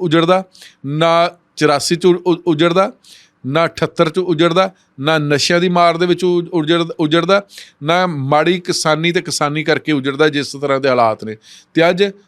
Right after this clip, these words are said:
ਨਸ਼ਿਆਂ ਕਰਕੇ, ਡਰੱਗ ਕਰਕੇ, ਗੈਂਗਸਟਰਾਂ ਕਰਕੇ ਪੰਜਾਬ ਉਜੜਿਆ, ਕਿਉਂਕਿ ਪੰਜਾਬ ਦੀ ਲੀਡਰਸ਼ਿਪ ਨੇ ਕਦੀ ਪੰਜਾਬ ਨੂੰ ਆਪਣਾ ਪੰਜਾਬ ਵੀ ਨਹੀਂ ਸਮਝਿਆ। ਪੈਸੇ ਕਮਾਉਂਦੇ ਨੇ,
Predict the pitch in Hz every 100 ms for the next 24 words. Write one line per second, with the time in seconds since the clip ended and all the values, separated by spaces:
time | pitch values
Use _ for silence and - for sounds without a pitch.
0 | _ 117 135 160 196 190 185 175 - 185
1 | 139 120 170 185 175 165 156 170 170 160
2 | 156 _ _ 104 156 165 - 190 175 151
3 | 165 - 139 135 127 131 156 175 147 160
4 | 175 175 _ _ - 135 143 156 165 175
5 | 143 139 156 - - 170 - 139 151 156
6 | 135 127 123 151 139 - 131 120 131 117
7 | 120 131 127 - 123 123 113 - - -
8 | _ - 143 135 170 160 147 156 175 180